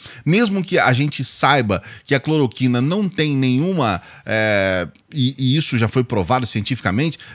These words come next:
não tem nenhuma eficácia contra o coronavírus, o Bolsonaro, mesmo sabendo disso, ele fala. Ele continua falando, ele vai continuar falando contra a vacina, contra a máscara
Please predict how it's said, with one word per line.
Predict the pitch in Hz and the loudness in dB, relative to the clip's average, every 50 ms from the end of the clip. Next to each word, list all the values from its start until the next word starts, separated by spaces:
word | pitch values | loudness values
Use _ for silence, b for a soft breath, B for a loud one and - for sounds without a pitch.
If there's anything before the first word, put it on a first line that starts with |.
| B | B
não | 127 139 | -2 0
tem | 131 170 160 | 0 2 0
nenhuma | 151 147 180 220 220 | 0 0 0 0 -2
eficácia | 196 160 - 160 120 - - 131 143 170 180 175 - - 110 87 - B B B B - | -2 -4 -4 -6 -6 -2 0 0 2 2 0 0 -2 -2 -4 -4 -6 B B B B -4
contra | - 139 156 165 151 135 - 110 98 85 B B B B | 0 2 2 2 0 0 0 0 -2 -2 B B B B
o | 113 120 | -6 -4
coronavírus, | - 135 123 117 113 104 95 90 110 160 208 220 180 127 - - B B | -2 -2 -2 0 0 -2 -2 0 0 0 0 2 0 0 -2 -4 B B
o | B - | B -2
Bolsonaro, | 135 175 185 - - 175 160 160 160 147 131 - | 0 2 0 0 0 0 0 0 0 -2 -4 -2
mesmo | 131 135 143 160 175 202 190 175 185 175 | -2 0 0 2 0 0 -2 -2 -2 -2
sabendo | - - 190 139 110 104 110 139 165 175 170 139 113 | 0 0 0 0 0 0 0 0 0 0 -2 -2 -2
disso, | 101 110 147 196 214 - - 220 | -2 -2 -2 -2 0 -2 -2 -2
ele | 220 220 226 | -2 -2 -4
fala. | - - - 202 220 240 254 247 190 120 82 - _ _ b b b b b b b b b _ - - | -4 0 0 2 4 4 4 2 2 0 0 -4 _ _ b b b b b b b b b _ -6 -4
Ele | 165 180 | -4 -2
continua | 160 220 226 214 - 214 240 240 233 | 0 0 2 2 2 2 2 2 0
falando, | - 233 220 196 202 220 240 220 147 101 78 B B B B | 2 0 0 0 0 0 0 0 -2 -2 -4 B B B B
ele | 160 165 180 | -2 0 2
vai | 160 202 208 | 4 2 2
continuar | 202 214 214 - - 208 190 196 214 | 2 0 -2 0 0 -2 -2 -2 -2
falando | 208 - 190 180 185 196 185 | -2 -2 -2 -2 -2 -2 -4
contra | 190 - 170 170 160 160 | -2 -2 -4 -4 -2 -4
a | 147 | -2
vacina, | 143 143 - - - 139 131 131 131 123 B B B B | -2 -2 -2 0 0 0 0 0 0 -2 B B B B
contra | - 160 156 156 - 156 147 | 0 0 0 0 0 -2 -2
a | |
máscara | 139 131 127 123 120 - - 131 123 113 | 0 2 2 2 0 0 0 -2 -2 -2